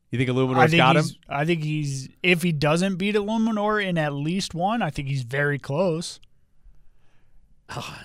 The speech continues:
Speaker 3: Illuminor's huge.
Speaker 1: I don't know enough about weightlifting to have a good idea of what the, the, the numbers would be on, like, what they can bench or what they can squat or anything like that, but Illuminor is big, but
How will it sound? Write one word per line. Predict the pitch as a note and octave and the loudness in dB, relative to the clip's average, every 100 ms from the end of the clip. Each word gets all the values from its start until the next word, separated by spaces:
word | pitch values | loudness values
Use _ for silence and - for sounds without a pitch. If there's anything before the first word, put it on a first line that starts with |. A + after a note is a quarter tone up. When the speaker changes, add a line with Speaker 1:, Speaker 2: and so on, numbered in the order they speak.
| - | -10
Speaker 3:
Illuminor's | A#2+ B2+ B2 A2 F#2+ | -6 -4 -4 -6 -8
huge. | - A2+ A2+ G#2 - - - - - | -6 -4 -4 -6 -12 -20 -20 -20 -4
Speaker 1:
I | C#3+ | 2
don't | F#3+ | 4
know | G3 F3 | 6 6
enough | D#3 D3+ | 6 2
about | D3+ B2+ | 2 4
weightlifting | B2+ C3+ C3+ D3 | 4 2 0 0
to | B2+ | 0
have | A2+ | 0
a | |
good | G2+ A#2+ | 0 2
idea | A2+ A2 A2+ | 2 2 0
of | G#2+ | 0
what | A2 A2 | -2 -2
the, | G#2 F#2+ - | -4 -8 -12
the, | G#2+ G2 F#2 F#2 F#2+ | -6 -4 -6 -10 -10
the | F#2 F#2 | -10 -6
numbers | G#2 A2 A2+ G#2+ | -4 -4 -4 -4
would | G#2 | -6
be | A2 A2 | -4 -2
on, | G#2+ | -2
like, | G2+ F#2+ | -4 -6
what | F#2+ G#2 | -6 -4
they | G#2 | -6
can | - G#2 | -8 -6
bench | F#2 G2+ G2+ G#2 | -6 -6 -6 -8
or | |
what | G2 G2+ | -6 -6
they | G#2 | -8
can | G2+ F#2+ | -10 -10
squat | - A2 G2 G#2 - - | -12 -8 -4 -4 -4 -10
or | |
anything | A2 A2+ A#2+ | -10 -8 -6
like | A#2+ A#2 | -6 -6
that, | C3+ C#3 - | -4 -4 -4
but | - A2 G2+ _ - _ - - _ _ - - _ _ _ - _ | -4 -4 -4 _ -20 _ -20 -20 _ _ -20 -20 _ _ _ -20 _
Illuminor | A#2 B2 A2 A2 | -8 -4 -2 -2
is | F#2+ | -2
big, | G#2 F2+ E2 | -4 -4 -6
but | F2+ D#2+ | -12 -12